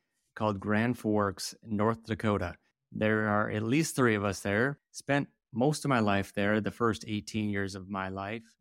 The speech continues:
Decided to go to school, and I picked up running throughout that whole journey of,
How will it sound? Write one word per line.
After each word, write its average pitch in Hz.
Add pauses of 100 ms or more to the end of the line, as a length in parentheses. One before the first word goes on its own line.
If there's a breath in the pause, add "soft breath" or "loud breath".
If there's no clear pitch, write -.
(120)
Decided 113
to 101 (480)
go 120
to 110
school, 120
and 110
I 104
picked 113
up 101
running 95
throughout 98
that 101
whole 101
journey 92
of, 95